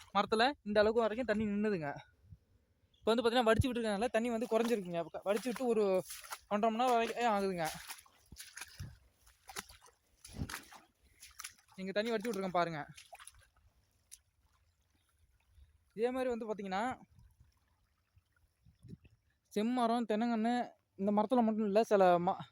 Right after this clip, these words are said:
வயல்கள்ல வந்து பாத்தீங்கன்னா, வடிகால் வசதி இல்லாம கூட இருக்கும். முடிஞ்ச அளவுக்கு வந்து பாத்தீங்கன்னா, தண்ணி வந்து வடிச்சு விட்ருங்க. அப்படி தண்ணி அதிகமா நின்னுதுன்னா, ஒரு நாள் நின்னுதுன்னா தெரிஞ்சுக்காது.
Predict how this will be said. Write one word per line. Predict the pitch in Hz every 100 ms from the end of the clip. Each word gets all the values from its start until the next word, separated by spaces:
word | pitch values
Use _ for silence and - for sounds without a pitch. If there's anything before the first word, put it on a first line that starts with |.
| _
வயல்கள்ல | 170 214 247 226 214
வந்து | 214
பாத்தீங்கன்னா, | 202 190 208
வடிகால் | 208 233 214
வசதி | 214
இல்லாம | 214 226 214
கூட | 214 220
இருக்கும். | 175 196 247 _ _ _ -
முடிஞ்ச | 208 226
அளவுக்கு | 247 247 247
வந்து | 233
பாத்தீங்கன்னா, | 208 196 214 247
தண்ணி | 208 220 247
வந்து | 214 247
வடிச்சு | 214 196 226
விட்ருங்க. | 180 160 151 - _ _ _ _ _ _
அப்படி | 151 156 -
தண்ணி | 208 277
அதிகமா | 240 240 254
நின்னுதுன்னா, | 226 233 220 180 196 247 190 - _ _ _ _ _ _ -
ஒரு | 220 254
நாள் | 277 262 - 208
நின்னுதுன்னா | 226 247 240 240
தெரிஞ்சுக்காது. | 240 240 208 175